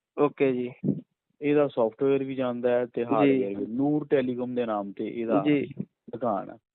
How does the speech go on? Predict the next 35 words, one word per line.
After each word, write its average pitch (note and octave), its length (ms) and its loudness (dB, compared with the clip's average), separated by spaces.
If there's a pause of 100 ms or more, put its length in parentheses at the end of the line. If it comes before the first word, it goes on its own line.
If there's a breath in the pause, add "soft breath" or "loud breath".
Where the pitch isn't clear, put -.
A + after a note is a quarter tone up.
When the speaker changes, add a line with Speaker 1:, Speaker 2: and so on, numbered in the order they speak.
(100)
Speaker 1:
ਜੀ, D3 280 4
ਜੀ। B2+ 360 -2 (280)
Speaker 2:
ਉਹ D3+ 120 0
ਉੱਥੇ D3 180 -2
ਕੰਮ B2 220 -2
ਕਰਦਾ G#2+ 360 -4
ਰਿਹਾ। C3 200 -2 (460)
Speaker 1:
ਜੀ। D3 220 4
Speaker 2:
ਉਦੋਂ E3+ 240 0
ਬਾਅਦ E3+ 260 2
ਇਹ D#3+ 260 0
ਮੇਰੇ D3+ 160 2
ਟੱਚ B2+ 300 0
'ਚ B2+ 100 -4
ਆਇਆ, C3 240 4
ਮੈਂ B2 220 -2
ਕਿਹਾ A#2+ 120 -6
ਮੈਨੂੰ A#2+ 240 -6
ਡਰਾਈਵਰ G#2 300 -4
ਦੀ A2+ 140 -6
ਲੋੜ G2+ 300 -8
ਸੀ। A2+ 260 -8
ਕਹਿੰਦਾ - 460 -2
Speaker 1:
ਜੀ, D3 140 6
Speaker 2:
ਚਲੋ C3+ 100 0
Speaker 1:
ਜੀ। C3+ 200 2
Speaker 2:
ਠੀਕ B2+ 220 -8
ਹੈ। G#2+ 240 -4 (520 soft breath)
Speaker 1:
ਜੀ। C#3+ 200 2
Speaker 2:
ਉਦੋਂ G#3 240 2
ਬਾਅਦ G3 200 4
ਇਹ F#3+ 80 4
ਬੰਦੇ E3 300 4
ਨੇ, D#3+ 320 0
ਅਹ, A#2 760 -2